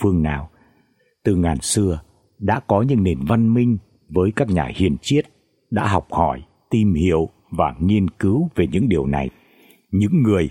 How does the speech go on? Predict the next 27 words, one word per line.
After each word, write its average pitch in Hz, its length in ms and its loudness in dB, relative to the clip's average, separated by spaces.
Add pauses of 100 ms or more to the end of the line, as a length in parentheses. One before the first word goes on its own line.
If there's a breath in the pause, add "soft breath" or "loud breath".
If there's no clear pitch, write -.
được - 200 0
thụ 104 180 0
giáo 95 400 0
từ 101 120 2
nền 82 280 0
minh 104 200 2
triết - 240 0
này 85 220 0 (260 soft breath)
đã 90 120 0
đi 92 280 0
khắp - 360 -4
nơi 95 320 2 (200)
truyền 95 260 2
dạy 95 220 0
cho - 160 2
mọi 87 240 0
người. 80 340 0 (800 soft breath)
Tùy 90 220 0
theo 101 120 2
nơi 104 200 2
họ 76 200 -4
đến, 92 340 0 (440 soft breath)
tùy 113 140 2
điều 104 180 2
kiện 110 320 0
và 85 320 0
phong 101 200 0